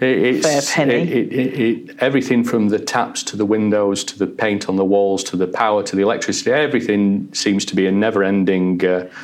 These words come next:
Speaker 1: never-ending story of cost. However, we're doing that for, for a reason. We're doing that because we believe in, in, in the future.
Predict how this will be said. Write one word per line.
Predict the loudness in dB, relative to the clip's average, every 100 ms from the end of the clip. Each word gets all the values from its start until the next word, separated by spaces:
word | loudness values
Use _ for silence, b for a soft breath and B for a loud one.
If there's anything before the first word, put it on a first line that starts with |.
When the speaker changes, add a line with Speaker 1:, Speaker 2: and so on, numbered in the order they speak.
| B B B -18 -14 -4
Speaker 1:
never-ending | -2 0 0 0
story | -2 0 2 2
of | 0 -2
cost. | -2 -2 -4 -8 -18 -20 -20 -20 -20 -20 -10 -10
However, | -4 0 2 2 0 -2 -4 -10 -20 -20 -20 -20 -4
we're | 0 2
doing | 2 2
that | 0 -2
for, | -2 -2
for | 0
a | 2
reason. | 2 0
We're | 0
doing | 2 2 2
that | 0 -4 -14 -10
because | -4 -2 0
we | 0
believe | 0 0 2 2 0
in, | 0 -2 -4
in, | -6 -6 -6 -4
in | -2
the | -4
future. | -2 -4 -2 -8